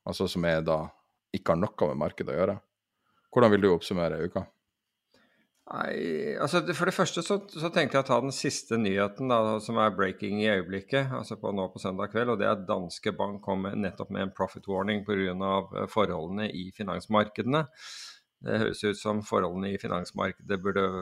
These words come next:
Speaker 2: være i, eh, eh, ha anførselstegn før og etter. Eh, jeg lurer på egentlig på, på hva det er. Og samtidig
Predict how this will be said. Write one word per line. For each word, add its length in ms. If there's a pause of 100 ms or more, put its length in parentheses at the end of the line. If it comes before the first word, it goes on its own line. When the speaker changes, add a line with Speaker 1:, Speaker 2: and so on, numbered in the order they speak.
Speaker 2:
være 240
i, 240 (160)
eh, 300 (1080)
eh, 400
ha 260 (140)
anførselstegn 800
før 160
og 80
etter. 400
Eh, 380
jeg 100
lurer 160
på 160
egentlig 400
på, 140 (100)
på 160
hva 140 (120)
det 300
er. 480 (480)
Og 80
samtidig 400